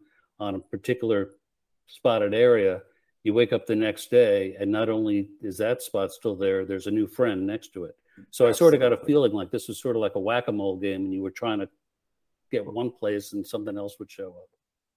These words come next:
Speaker 1: up.
Speaker 2: Y-, you know, Scott, I'm glad you said that, 'cause I, I felt the same way, where I'm putting, I'm using the cream, you know, yeah, it says like lotion, but it, it didn't do anything. I saw more
Speaker 1: Mm-hmm.
Speaker 2: spread on my hands, more spread on my,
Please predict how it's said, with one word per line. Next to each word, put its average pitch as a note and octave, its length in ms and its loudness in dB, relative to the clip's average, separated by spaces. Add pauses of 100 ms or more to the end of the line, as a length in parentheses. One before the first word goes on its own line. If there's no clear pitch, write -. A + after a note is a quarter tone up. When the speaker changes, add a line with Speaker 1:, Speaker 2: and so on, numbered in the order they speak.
(260)
Speaker 1:
up. - 100 -18 (200)
Speaker 2:
Y-, D3+ 240 -12
you C#3 140 -2
know, C3 260 0
Scott, D3 300 2
I'm D3+ 100 4
glad C#3+ 260 2
you A#2+ 60 -10
said A#2 220 -2
that, G#2+ 180 -6
'cause A#2+ 120 -6
I, C3 200 0
I D3 40 -2
felt C#3+ 260 -2
the B2 60 -12
same G#2+ 260 -6
way, G2 140 -12 (400)
where G#2+ 460 -6 (640)
I'm A#2 140 -4
putting, E3+ 480 -4
I'm C3+ 180 -4
using F3+ 260 -2
the D#3 80 -2
cream, A2 500 -8 (200)
you C3 80 -10
know, G#2 260 -4
yeah, B2+ 160 -4
it B2 80 -4
says C3 240 -6
like A2+ 180 -8
lotion, G2 420 -10
but A2+ 280 -4 (420)
it, D#3 200 -10 (640)
it D#3+ 100 0
didn't G3+ 180 0
do G#3 140 2
anything. G#2 420 -6 (100)
I B2+ 240 0
saw B2+ 320 -2
more C3+ 280 -2
Speaker 1:
Mm-hmm. C3+ 80 -8
Speaker 2:
spread C#3+ 300 -6
on A#2 100 -6
my G#2+ 140 -8
hands, - 580 -12
more A#2 240 -8
spread A#2+ 320 -4
on G#2+ 140 -4
my, G2 280 -6